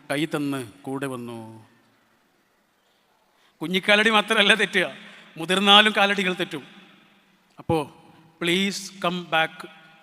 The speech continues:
എന്ന് പറയാൻ നിങ്ങൾക്കൊരു മനുഷ്യനുണ്ടോ? എങ്കിൽ ആകാശത്തിൻ്റെ ചുവട്ടിൽ നിന്ന് കിട്ടിയ ഏറ്റവും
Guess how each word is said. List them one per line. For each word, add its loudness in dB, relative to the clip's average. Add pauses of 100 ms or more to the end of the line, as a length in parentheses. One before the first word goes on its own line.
എന്ന് -2
പറയാൻ -2 (380)
നിങ്ങൾക്കൊരു -4
മനുഷ്യനുണ്ടോ? -8 (840)
എങ്കിൽ -4 (480)
ആകാശത്തിൻ്റെ 0
ചുവട്ടിൽ -4
നിന്ന് -4
കിട്ടിയ -6 (440)
ഏറ്റവും -8